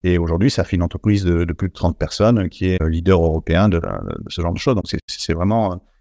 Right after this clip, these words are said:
ils, ils touchent vraiment les amateurs de vin, en fait. Et donc, ils me disent, « Voilà, mais par contre, Laurent, il faut la mettre aux enchères à un euro. » Et je dis, « Attends, attends, euh, ça vaut pas un euro. Enfin, moi, je, le travail qu'on a fait, euh, sur le vin, sur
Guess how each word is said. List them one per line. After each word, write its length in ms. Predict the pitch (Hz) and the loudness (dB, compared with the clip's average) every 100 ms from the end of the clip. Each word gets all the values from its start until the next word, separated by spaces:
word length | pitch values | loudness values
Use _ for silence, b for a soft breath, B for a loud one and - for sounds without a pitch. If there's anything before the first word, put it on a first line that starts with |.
| _ | _
ils, 160 | - 107 | -10 -8
ils 60 | 104 | -2
touchent 180 | 151 | 0
vraiment 240 | 117 113 143 | 2 4 4
les 140 | 113 | 2
amateurs 400 | 113 107 - 120 | 2 0 2 0
de 80 | 104 | 0
vin, 140 | 92 - | -4 -8
en 40 | |
fait. 160 | - - | -16 -10
Et 80 | 90 | -2
donc, 240 | 92 110 - | 2 2 2
ils 40 | |
me 60 | 98 | 0
disent, « 100 | 107 | 4
Voilà, 160 | 107 | 4
mais 80 | 87 | 4
par 140 | 82 95 | 2 0
contre, 240 | 131 113 | 0 0
Laurent, 240 | 98 123 | 2 2
il 60 | 139 | 2
faut 120 | - | 2
la 100 | 98 | 2
mettre 260 | 98 131 - | 4 2 0
aux 100 | 95 | -2
enchères 300 | 92 - 127 | -2 2 2
à 120 | 98 - | 2 2
un 80 | |
euro. » 260 | 135 95 82 - - | 2 2 -2 -8 -4
Et 80 | |
je 80 | 98 | -2
dis, « 60 | 90 | 0
Attends, 140 | 95 | -2
attends, 340 | 95 - 92 - | -4 -2 -4 -6
euh, 220 | 85 82 - - | -10 -10 -12 -16
ça 180 | - 87 | -6 -2
vaut 120 | 87 | 2
pas 140 | 92 | 2
un 40 | 95 | 4
euro. 320 | 135 120 98 | 4 4 0
Enfin, 200 | - 98 | 0 0
moi, 100 | 95 | 2
je, 80 | 90 | 0
le 220 | 90 90 | -2 -4
travail 580 | - 101 98 110 127 131 | 0 2 4 4 4 2
qu'on 200 | - 110 | 0 0
a 100 | 104 | 0
fait, 460 | - 131 127 117 104 | 0 0 2 2 0
euh, 160 | 95 - _ _ | -2 -4 _ _
sur 300 | - - 87 | -12 -4 0
le 100 | 110 | 2
vin, 440 | 123 143 131 131 | 2 2 2 0
sur 340 | 123 - 98 | -2 -4 -6